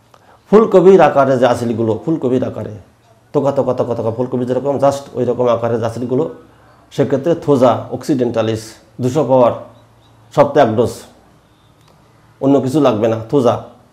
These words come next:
কিন্তু মনে রাখতে হবে যে আসিলের উপরটা ফুলকপির মতো হয়েছে,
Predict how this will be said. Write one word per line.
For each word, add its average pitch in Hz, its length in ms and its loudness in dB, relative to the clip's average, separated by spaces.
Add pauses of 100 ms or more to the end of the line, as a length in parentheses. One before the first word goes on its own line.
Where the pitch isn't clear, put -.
(560)
কিন্তু 208 480 0
মনে 123 260 2
রাখতে 151 300 4
হবে 127 160 4
যে - 160 -2
আসিলের 160 440 2
উপরটা 135 380 0
ফুলকপির 135 420 -2
মতো 113 200 -4
হয়েছে, 107 240 -4